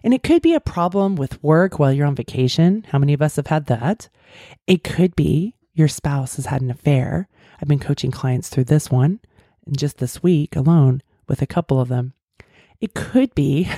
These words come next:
<laughs> and this happens quite often in my house, it could be your teenager not doing what they're supposed to be doing.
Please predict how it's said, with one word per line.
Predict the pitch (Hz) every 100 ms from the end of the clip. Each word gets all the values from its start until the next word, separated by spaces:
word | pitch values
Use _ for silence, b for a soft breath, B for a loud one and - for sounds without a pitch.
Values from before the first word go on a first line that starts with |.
| -
<laughs> | - -
and | 127
this | - 196 -
happens | 143 - 127 -
quite | - 143
often | 127 120 -
in | 123
my | 117 127
house, | 127 147 - B B B B
it | 208 -
could | 254 226
be | 202 190 B B
your | - 202
teenager | 185 - 220 240 240 214 156 135 131 147
not | 175 180 190 175
doing | 180 175 165
what | 151 147
they're | 151 143
supposed | 139 123 135 143 139 -
to | 131
be | 127 123
doing. | 127 127 127 117